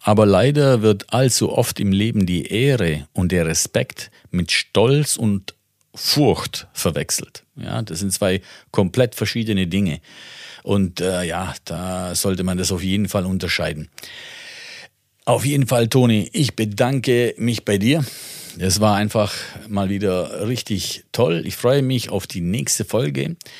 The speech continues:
oder mit einem Gast. Ja, also egal, ob jetzt mit dir oder mit Gast. Ich bin einfach, ich finde es einfach, äh, läuft einfach cool.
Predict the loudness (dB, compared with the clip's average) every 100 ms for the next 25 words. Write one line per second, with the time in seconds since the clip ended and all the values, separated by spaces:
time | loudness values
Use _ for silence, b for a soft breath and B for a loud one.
0 | B B B B B -6 -2 0 -2 -8
1 | -20 _ _ _ -6 -4 -4 -4 0 2
2 | 2 0 -8 -6 0 2 2 0 -2 -6
3 | -2 2 4 2 -2 -2 2 2 2 0
4 | 0 2 0 -2 -8 -10 -6 -2 2 2
5 | 0 -4 -6 0 2 2 0 0 0 0
6 | -8 -8 -6 -6 -8 -12 -14 -16 -6 0
7 | 0 0 -2 -2 -2 0 4 6 4 0